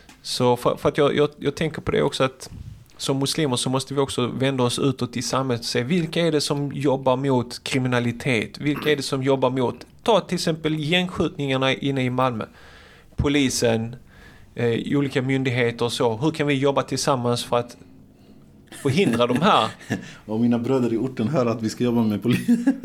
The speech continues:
Speaker 2: <laughs>
Speaker 1: Ja, ja, men du vet, alltså, eh,
Speaker 2: Mm. Jag förstår precis vad du säger, och det
Speaker 1: Mm.
Speaker 2: de här verserna som jag förstår det och som jag har,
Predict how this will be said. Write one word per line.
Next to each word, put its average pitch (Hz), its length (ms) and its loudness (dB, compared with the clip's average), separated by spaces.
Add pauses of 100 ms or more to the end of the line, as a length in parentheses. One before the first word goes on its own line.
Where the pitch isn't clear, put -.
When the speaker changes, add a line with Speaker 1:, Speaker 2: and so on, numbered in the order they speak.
(140)
Speaker 2:
<laughs> - 40 -16
Speaker 1:
Ja, 147 360 6
ja, 135 220 6
men 165 160 0
du 196 60 4
vet, 202 200 4
alltså, 170 240 4 (220)
eh, 147 360 8 (260)
Speaker 2:
Mm. 135 360 4 (1500)
Jag 127 180 2
förstår 127 220 -2
precis 113 300 2
vad 92 120 -2
du 90 40 0
säger, 107 300 0
och 95 80 -4
det 110 80 2
Speaker 1:
Mm. 113 260 -4 (1120)
Speaker 2:
de 107 200 2
här 139 80 6
verserna 135 340 0
som 113 160 0
jag 113 120 0
förstår 113 380 0
det 98 80 -2
och 92 200 -8
som 101 140 0
jag 104 120 0
har, 104 180 -2